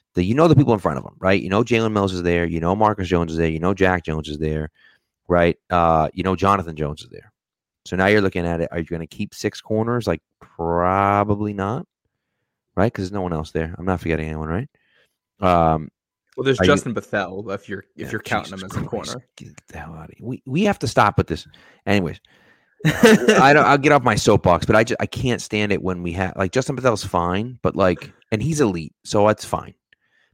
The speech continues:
Speaker 1: But, like, him and Slater are your special teams guys.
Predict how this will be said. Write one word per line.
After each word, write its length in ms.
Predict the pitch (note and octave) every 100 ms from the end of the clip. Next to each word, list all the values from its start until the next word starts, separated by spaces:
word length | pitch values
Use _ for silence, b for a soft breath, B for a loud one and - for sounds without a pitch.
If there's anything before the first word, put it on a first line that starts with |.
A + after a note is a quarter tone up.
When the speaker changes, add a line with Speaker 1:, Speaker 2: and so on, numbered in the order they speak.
| -
Speaker 1:
But, 120 | F#2
like, 320 | A2 G2+ - _ _ _ _ _
him 400 | - B2+ D3+ F#3 -
and 220 | A#2 G#2+
Slater 500 | - G2+ F#2 D#2+ D#2+ -
are 100 | F#2
your 120 | F#2
special 220 | - E2+ -
teams 200 | D#2 -
guys. 260 | - -